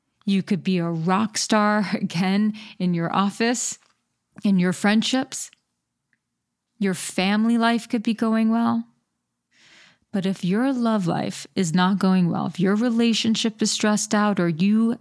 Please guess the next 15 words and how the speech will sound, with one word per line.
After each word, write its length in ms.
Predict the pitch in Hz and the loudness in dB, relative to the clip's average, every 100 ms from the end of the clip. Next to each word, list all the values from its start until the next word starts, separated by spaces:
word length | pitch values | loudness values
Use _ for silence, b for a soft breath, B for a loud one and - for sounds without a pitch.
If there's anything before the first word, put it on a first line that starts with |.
| _ | _
believe 520 | 214 196 202 208 208 | 0 2 2 2 0
that 180 | - - | -4 0
you 240 | 190 180 | 0 0
aren't 220 | 185 190 - | 0 0 -2
capable 560 | - 202 - 202 226 | -2 -2 0 0 0
of 100 | 220 | 0
a 60 | 220 | 0
healthy 400 | 190 208 - 208 | 0 -2 0 -2
relationship, 880 | 214 202 208 - 208 196 208 202 160 | 0 0 0 0 0 0 -2 -2 -4
or 80 | |
you're 180 | 160 180 | -2 0
in 120 | 180 | 0
an 40 | 165 | -2
abusive 540 | - 202 208 220 202 | -2 -2 0 -2 -2
relationship, 920 | 208 202 202 196 202 196 - 196 - | 0 2 0 0 0 0 0 -2 -2